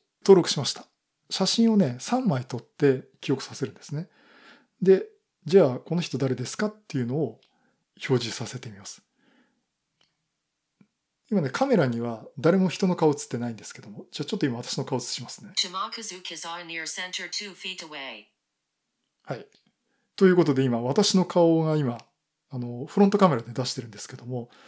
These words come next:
Speaker 1: 「友和木沢です」って認識をしてくれてます。
Speaker 2: Zero feet to mark Azuki Czar near center two feet away。
Speaker 1: はいはい。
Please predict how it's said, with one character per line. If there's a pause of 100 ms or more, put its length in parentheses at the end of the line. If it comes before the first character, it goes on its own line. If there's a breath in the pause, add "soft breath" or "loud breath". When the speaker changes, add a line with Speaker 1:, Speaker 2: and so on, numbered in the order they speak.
(960 soft breath)
Speaker 1:
「友
和
木
沢
で
す」
っ
て (180)
認
識
を
し
て
く
れ
て
ま
す。
Speaker 2:
Zero
feet
to
mark
Azuki
Czar
near
center
two
feet
away。
Speaker 1:
は
い
は
い。